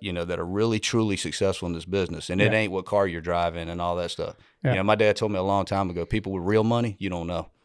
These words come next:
Speaker 2: Yeah. Oh,
Speaker 1: And that's,
Speaker 2: I
Speaker 1: and that's true.
Speaker 2: Yeah.
Speaker 1: That's true. A lot of that stuff's for show.
Speaker 2: Yeah.
Speaker 1: But, you know, if, I've got people that work for me that, that are in the same position they've been in for twenty years.
Speaker 2: And
Speaker 1: And
Speaker 2: they're
Speaker 1: they're
Speaker 2: happy
Speaker 1: gr-
Speaker 2: as shit.
Speaker 1: Hey,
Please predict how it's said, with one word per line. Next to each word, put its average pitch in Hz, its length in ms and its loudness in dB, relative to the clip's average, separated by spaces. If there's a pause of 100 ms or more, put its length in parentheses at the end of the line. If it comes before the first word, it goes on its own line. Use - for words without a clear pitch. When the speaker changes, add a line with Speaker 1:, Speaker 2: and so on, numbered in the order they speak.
(100)
Speaker 2:
Yeah. 139 220 6 (840)
Oh, 135 80 8
Speaker 1:
And 123 100 8
that's, 127 180 8
Speaker 2:
I 131 80 2
Speaker 1:
and 104 220 2
that's 101 200 4
true. 85 300 2 (120)
Speaker 2:
Yeah. 127 160 4 (140)
Speaker 1:
That's 104 180 6
true. 85 320 0 (260)
A 98 60 -4
lot 117 160 8
of 123 80 6
that 117 140 8
stuff's 110 200 4
for 90 120 -4
show. 78 340 0 (180)
Speaker 2:
Yeah. - 180 -2 (520)
Speaker 1:
But, 127 380 6 (880)
you 175 80 0
know, 131 80 6
if, 117 140 2 (100)
I've 123 160 4
got 135 200 4
people 120 200 2
that 110 140 6
work 110 160 6
for 104 100 -6
me 107 120 2
that, 117 200 -4
that 104 140 2
are 107 100 4
in 110 60 4
the 95 80 0
same 107 200 2
position 107 380 -2
they've 104 140 0
been 107 160 0
in 107 160 0
for 101 180 -4
twenty 110 280 0
years. 107 320 0 (360)
Speaker 2:
And - 60 0
Speaker 1:
And 101 80 6
Speaker 2:
they're 107 80 8
Speaker 1:
they're 143 100 6
Speaker 2:
happy 180 120 6
Speaker 1:
gr- 165 40 6
Speaker 2:
as 151 60 2
shit. - 260 2 (160)
Speaker 1:
Hey, 185 200 6